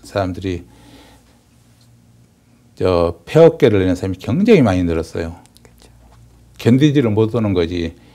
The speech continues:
Speaker 1: 그 코로나 때문에 영업도 안 되지. 거기다가 또 지-, 인건비도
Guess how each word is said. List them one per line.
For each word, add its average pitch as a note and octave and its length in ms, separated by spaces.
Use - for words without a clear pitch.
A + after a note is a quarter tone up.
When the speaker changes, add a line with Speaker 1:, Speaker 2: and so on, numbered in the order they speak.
Speaker 1:
그 A#2 380
코로나 C#3 440
때문에 A2+ 360
영업도 G#2 400
안 F#2 160
되지. E2+ 520
거기다가 G2 500
또 F#2+ 160
지-, - 140
인건비도 G#2+ 600